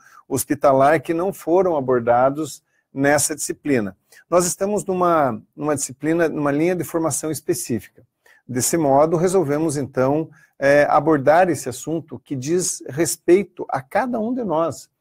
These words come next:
ao nosso dia a dia. É, da onde que vem tanto, é, resíduo? Da onde que é produzido tanto material? E o mais importante ainda, pra onde que vai esse material? Nós sabemos,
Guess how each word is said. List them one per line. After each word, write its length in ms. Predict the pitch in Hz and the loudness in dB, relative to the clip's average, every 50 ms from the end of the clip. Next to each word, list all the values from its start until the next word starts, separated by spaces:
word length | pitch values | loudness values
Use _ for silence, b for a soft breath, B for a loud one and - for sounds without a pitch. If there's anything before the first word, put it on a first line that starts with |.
| _ _ _ _ _ - | _ _ _ _ _ -4
ao 120 | 156 139 | -2 0
nosso 400 | 139 139 139 175 196 190 - 214 | 2 4 4 4 4 2 0 -6
dia 260 | 190 165 175 202 233 233 | -6 -4 -2 0 0 0
a 20 | |
dia. 480 | 175 127 131 147 185 196 170 120 98 - _ _ _ b b b b b b b | 0 -2 -4 -2 0 2 2 2 2 -2 _ _ _ b b b b b b b
É, 460 | b - 147 151 156 160 156 156 156 - | b 2 4 6 6 8 6 6 4 2
da 200 | - 160 190 - | 2 2 2 4
onde 240 | 302 370 359 330 | 4 2 0 -2
que 180 | - - - 170 | -4 -4 -8 -6
vem 320 | 135 131 156 165 165 139 - _ | -4 -2 -2 0 -2 -2 -6 _
tanto, 640 | - - 190 196 196 - - - - 143 123 104 - _ _ _ - - | 4 4 6 6 4 0 -4 -6 -4 -2 -2 -2 -4 _ _ _ -12 -6
é, 420 | - 143 139 135 135 135 131 131 127 123 | -4 -2 -2 0 0 0 -2 -2 -2 0
resíduo? 600 | 135 147 135 123 113 143 147 143 131 113 113 110 | 2 2 2 2 2 2 2 2 2 2 0 0
Da 100 | 131 143 | 2 2
onde 220 | 165 202 220 214 | 2 2 0 0
que 100 | - 214 | 0 -2
é 20 | |
produzido 760 | 202 - - 185 170 160 143 113 104 127 156 175 170 143 135 127 - _ | -2 0 -2 -2 -2 -2 -4 -4 -4 -4 -2 -2 -2 -2 -4 -10 -10 _
tanto 360 | - 160 165 165 143 - - | 0 0 0 0 -2 -4 -4
material? 640 | 139 135 135 135 135 143 135 123 120 117 110 98 - B B B B B B B B B | -2 -2 -2 -2 -2 -2 0 2 4 4 2 2 0 B B B B B B B B B
E 100 | - 160 | 2 2
o 60 | 170 | 4
mais 300 | 165 175 196 226 214 202 | 4 4 2 2 2 0
importante 560 | 220 196 - 208 185 - - - 180 196 180 - _ _ - | -4 -2 0 0 0 0 -2 -4 -4 -4 -4 -8 _ _ -10
ainda, 280 | 139 123 117 113 113 | -8 -6 -6 -6 -6
pra 240 | - - - 151 147 | -8 -4 0 0 0
onde 320 | 147 156 180 202 202 196 185 | 2 0 -2 -2 -2 -4 -6
que 180 | _ - 214 185 | _ -10 -14 -12
vai 520 | 135 123 131 139 156 165 156 135 113 - | -6 -2 -2 0 0 0 0 -2 -2 -6
esse 240 | - 120 117 - - | -6 -6 -6 -4 -4
material? 500 | 131 123 117 - - 117 110 107 104 107 | -2 -4 -4 -4 -6 -6 -2 -2 -2 -2
Nós 160 | 123 147 156 | -2 -4 -4
sabemos, 600 | - - 247 180 156 170 185 190 156 113 - - | -4 -4 -2 0 2 2 2 0 -2 -4 -8 -12